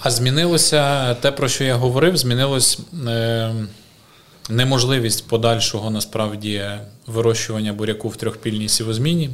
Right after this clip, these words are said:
тому що це величезний ризик. Е, ризик, м,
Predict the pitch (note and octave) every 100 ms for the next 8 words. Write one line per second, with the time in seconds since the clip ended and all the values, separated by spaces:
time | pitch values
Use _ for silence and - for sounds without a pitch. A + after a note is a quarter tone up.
0 | - A2+ A2 - G#2+ G#2+ G#2+ G#2+ G2 G#2+
1 | G2+ G#2+ A#2 D3 A#2+ A2 - - - A2+
2 | G#2 G2+ G2 G2 G2+ G2 G2+ A#2+ - -
3 | A#2+ A#2+ A2+ A#2 A2 A2 - - _ _
4 | _ - - A2+ G#2+